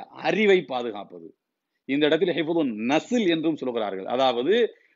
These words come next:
ஒரு மனிதன், அந்த மனித இனம் பல்கி பெறுவதற்கான வாய்ப்புகளை பாதுகாப்பது. நான்காவது ஹிஃப்துல் இர்த், மனிதனுடைய மானத்தை பாதுகாப்பது. ஐந்தாவது ஹிஃப்துல் மால்,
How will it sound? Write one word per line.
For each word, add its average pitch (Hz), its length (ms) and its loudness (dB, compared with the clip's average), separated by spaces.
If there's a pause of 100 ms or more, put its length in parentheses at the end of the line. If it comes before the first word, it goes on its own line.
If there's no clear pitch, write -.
(140)
ஒரு 143 220 2
மனிதன், 165 540 0
அந்த 131 220 -4
மனித 170 380 0
இனம் 175 320 0
பல்கி 202 280 4
பெறுவதற்கான 143 600 0 (380)
வாய்ப்புகளை 147 640 0
பாதுகாப்பது. 143 680 -6 (1000)
நான்காவது 127 540 0
ஹிஃப்துல் 139 500 -2
இர்த், 190 320 2 (640)
மனிதனுடைய 139 640 0
மானத்தை 151 640 -2
பாதுகாப்பது. 92 600 -8 (640)
ஐந்தாவது 120 380 -2
ஹிஃப்துல் 117 480 -8
மால், 113 440 0